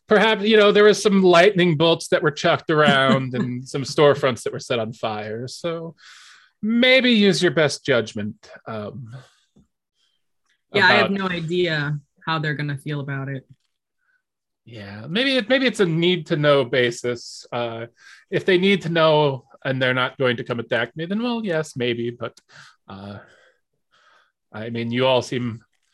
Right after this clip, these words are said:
Speaker 1: really attached to them, and I will defend myself if I have to. Yeah, no, I don't wanna make a thing of it, but I will defend myself if I have to.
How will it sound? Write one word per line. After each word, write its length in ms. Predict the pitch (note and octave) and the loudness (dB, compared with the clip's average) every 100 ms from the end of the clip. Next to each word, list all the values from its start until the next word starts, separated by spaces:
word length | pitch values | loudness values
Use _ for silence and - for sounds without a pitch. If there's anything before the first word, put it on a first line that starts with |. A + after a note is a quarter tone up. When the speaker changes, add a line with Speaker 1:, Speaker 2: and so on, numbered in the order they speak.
| _ _ _ _ _ _ - | _ _ _ _ _ _ -6
Speaker 1:
really 300 | C3+ C#3 C3 | -2 2 2
attached 460 | A#2+ C#3 C3 - | 0 -2 -4 -6
to 80 | C3 | -6
them, 400 | B2 A#2 A2+ A#2 | -2 -2 -4 -8
and 220 | A#2 A2+ | -10 -8
I 100 | A#2+ | -6
will 240 | A#2 B2 A2+ | -4 -2 -4
defend 420 | G#2+ - B2 G#2+ | -8 -6 -6 -4
myself 500 | A2+ A#2 - A#2+ A2+ | -6 -8 -6 -6 -6
if 100 | C3+ | -8
I 100 | D#3 | -8
have 300 | D3+ G#2+ G#2 - | -6 -6 -8 -10
to. 240 | A2+ G#2+ F3 | -10 -10 -6
Yeah, 200 | G#3+ B3+ | 0 2
no, 480 | A#3+ B3 A#3+ A#3+ | 2 2 2 2
I 80 | A#3 | 2
don't 200 | A#3 A3+ | 2 0
wanna 180 | G3+ G3+ | 0 0
make 180 | G3+ G3 | 0 0
a 60 | |
thing 440 | F#3 - E3 D#3 D3 | -4 0 2 2 0
of 140 | C#3 | 0
it, 180 | C#3 - | -2 -4
but 200 | - C3 | -6 -6
I 200 | C#3 B2 | -4 -8
will 420 | B2 C3+ B2+ B2+ B2+ - - - _ _ _ _ _ | -6 -4 -4 -4 -8 -18 -20 -20 _ _ _ _ _
defend 300 | B2+ D#3 D3 A#2 | -10 -4 -2 -2
myself 400 | A2+ - A2 G#2 | -6 -8 -12 -12
if 100 | - | -14
I 80 | |
have 260 | G2 - - | -14 -16 -20
to. 80 | _ | _